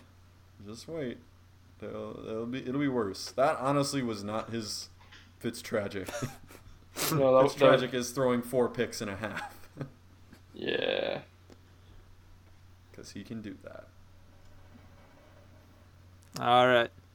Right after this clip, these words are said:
Speaker 3: I think that's all we got for this week. Thank you all for tuning in. If you'd like to keep up to date, follow us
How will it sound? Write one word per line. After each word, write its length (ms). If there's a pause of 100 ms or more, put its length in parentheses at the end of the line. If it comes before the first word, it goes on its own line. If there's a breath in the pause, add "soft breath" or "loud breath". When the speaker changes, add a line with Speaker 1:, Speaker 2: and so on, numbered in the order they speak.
(220)
Speaker 3:
I 100
think 160
that's 220
all 180
we 60
got 180
for 80
this 240
week. 300 (180)
Thank 220
you 100
all 140
for 100
tuning 360
in. 380
If 220
you'd 120
like 180
to 40
keep 220
up 140
to 80
date, 320
follow 480
us 320